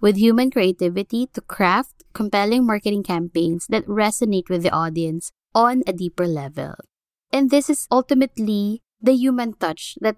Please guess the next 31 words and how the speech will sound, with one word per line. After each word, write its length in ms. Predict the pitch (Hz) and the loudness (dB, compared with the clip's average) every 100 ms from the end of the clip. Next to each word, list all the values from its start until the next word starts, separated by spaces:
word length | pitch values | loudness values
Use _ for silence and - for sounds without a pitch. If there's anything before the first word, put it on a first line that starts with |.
| - | 0
adds 320 | 202 202 - - | 0 -2 -2 -2
authenticity 960 | 220 262 254 226 - 220 - 185 190 - | 0 2 2 0 -4 -6 -4 -2 -2 -2
and 160 | 202 | -2
emotional 500 | 208 214 214 247 226 190 | 0 0 0 0 0 0
appeal 440 | 165 160 156 151 - | -4 -4 -4 -4 -6
to 40 | 190 | -6
marketing 640 | 180 175 - 170 160 156 | -6 -6 -4 -2 -4 -4
efforts. 680 | - 160 - - - - - _ _ _ _ | -6 -8 -10 -16 -14 -14 -14 _ _ _ _
So, 420 | - 240 156 156 _ _ _ | -2 0 0 -6 _ _ _
you're 160 | 202 | 0
asking 320 | 185 - 208 196 | 0 -2 0 2
me, 140 | 175 | 2
"Anne, 400 | 180 175 131 127 - | 0 -2 -4 -12 -4
is 80 | 208 | 0
it 160 | 220 | 0
safe 240 | - 226 226 220 | 2 0 0 -2
to 20 | |
say 220 | 226 233 | -2 -2
that 160 | 247 226 | -2 -2
human 320 | 214 202 202 | -2 -2 -2
capital 480 | 196 214 - - 294 | -2 -2 0 2 2
is 80 | - | 0
still 240 | - 208 196 | -2 -2 0
the 80 | |
most 240 | 190 180 196 | 0 -2 -2
important 560 | 185 180 175 170 175 | -2 -2 -2 -2 -2
asset 400 | 165 170 - 254 - | -2 -2 0 -2 0
in 80 | 190 | -2
the 80 | 180 | 0
marketing 480 | 175 175 - 175 170 | -2 -2 -2 -2 -2
industry?" 560 | 170 202 - 285 320 | -2 -4 -4 0 0